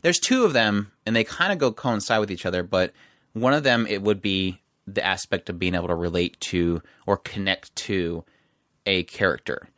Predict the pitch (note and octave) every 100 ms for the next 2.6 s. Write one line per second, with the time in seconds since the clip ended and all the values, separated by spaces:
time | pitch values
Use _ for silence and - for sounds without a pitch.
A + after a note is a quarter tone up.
0 | _ _ _ - G#2 A#2 A2 B2+ C#3+ -
1 | C3 A2+ B2 G#2+ - A2+ A2 G#2+ G2 -
2 | - A#2+ A2 - F2